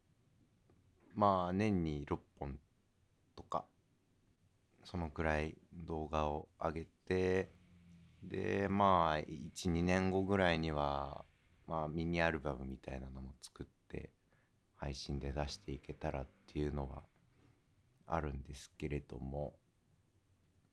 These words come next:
どうなっていたい？とりあえず、まずこう曲数を増やして、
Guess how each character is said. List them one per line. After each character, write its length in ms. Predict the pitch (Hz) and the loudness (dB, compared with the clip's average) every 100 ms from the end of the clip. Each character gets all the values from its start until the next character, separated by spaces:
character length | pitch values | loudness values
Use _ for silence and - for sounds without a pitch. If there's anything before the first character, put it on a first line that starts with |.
| _ | _
ど 100 | 101 | -2
う 140 | 107 113 | 0 2
な 160 | 92 | 0
っ 20 | |
て 220 | 80 _ 76 | -2 _ -10
い 80 | |
た 160 | 71 69 | -8 -12
い？ 100 | 67 - | -12 -12
と 120 | 85 | -6
り 160 | 98 | 0
あ 100 | 113 | 2
え 40 | 117 | 2
ず、 100 | 98 110 110 110 107 104 | 0 0 2 2 2 2
ま 140 | 101 107 | 0 -2
ず 160 | 92 | -2
こ 160 | 76 78 | -6 -8
う 40 | 73 | -8
曲 260 | - 73 | -8 -10
数 160 | - 113 | -6 -2
を 160 | 92 73 | 0 0
増 100 | 78 | 0
や 120 | 80 | 0
し 80 | - | -4
て、 240 | - - | -12 -14